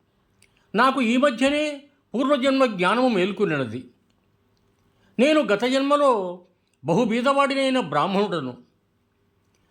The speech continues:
నా ఇంటిలో తోటకూరను పెంచుతుంటిని.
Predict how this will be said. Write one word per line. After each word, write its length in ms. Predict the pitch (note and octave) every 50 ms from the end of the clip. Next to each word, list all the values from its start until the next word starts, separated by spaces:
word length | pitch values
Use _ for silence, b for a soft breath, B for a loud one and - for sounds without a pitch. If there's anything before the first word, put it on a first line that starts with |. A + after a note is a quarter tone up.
| _ -
నా 140 | A3+ C4+ C#4+
ఇంటిలో 460 | C#4 C#4 C4+ B3+ C4+ D4 C#4+ D#4+ D#4+
తోటకూరను 680 | D#4+ - G3+ G3+ A3 C4 B3+ C4 C#4 C#4 C#4+ C4+ C#4+
పెంచుతుంటిని. 800 | B3 A#3+ G#3 F3+ F3+ E3+ E3+ F3 D#3+ C#3 D#3 C3 B2+ C3 B2+